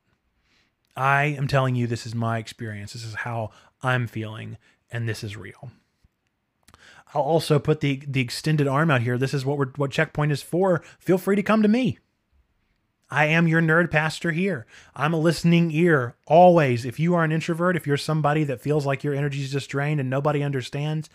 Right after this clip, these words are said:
I get it. Come talk to me. I'd love to, to talk about it and to work it out, uh, and to give you some more, you know, more specific and personalized advice on how to deal with this.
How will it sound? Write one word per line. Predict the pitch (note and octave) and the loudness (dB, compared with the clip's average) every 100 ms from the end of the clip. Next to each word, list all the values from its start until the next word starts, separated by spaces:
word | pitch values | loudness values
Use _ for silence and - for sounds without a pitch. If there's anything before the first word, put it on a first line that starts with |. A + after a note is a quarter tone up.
| - - _ _ - | -20 -20 _ _ -8
I | B2 B2 B2 | -6 -6 -8
get | B2+ A#2+ | -6 -6
it. | A2+ _ - _ _ _ _ _ _ - | -6 _ -20 _ _ _ _ _ _ -10
Come | C3+ | -6
talk | C3+ C#3 | -2 -2
to | B2+ | -2
me. | B2 G2 _ _ - _ | -6 -8 _ _ -20 _
I'd | A#2 A2+ | -8 0
love | C3 B2+ A#2 | 2 2 0
to, | B2 B2+ C#3 _ - | -4 -4 -12 _ -12
to | B2 | -6
talk | C#3+ C#3 | 0 0
about | D3+ C#3 D#3 | 2 2 2
it | D#3 | 2
and | B2+ | 0
to | |
work | B2+ C#3 | 0 0
it | C3 | 0
out, | C3+ D#3+ - - - - | 0 0 -4 -20 -20 -10
uh, | B2 B2+ | -8 -6
and | B2+ B2 | -6 -4
to | B2 | -4
give | B2 C3 | -4 -4
you | B2+ | -4
some | B2+ | -4
more, | B2+ B2+ C3 | -2 0 -2
you | C3 B2+ | -2 -2
know, | A#2+ A#2+ | 0 -2
more | C3+ C3+ | -2 -2
specific | - C3+ - C#3+ C#3+ - - - | -2 -4 -4 -2 -4 -6 -20 -16
and | A#2+ B2 | -10 -4
personalized | - D#3 D3+ C3 A#2+ A#2 B2 | 0 0 0 -2 -2 -2 -4
advice | A#2 A2+ A2 | -6 -6 -4
on | A#2 G#2+ | -4 -4
how | A2 | -4
to | G#2 | -4
deal | G#2+ G#2 | -6 -6
with | G2+ | -8
this. | G#2+ A#2 - - | -12 -14 -14 -18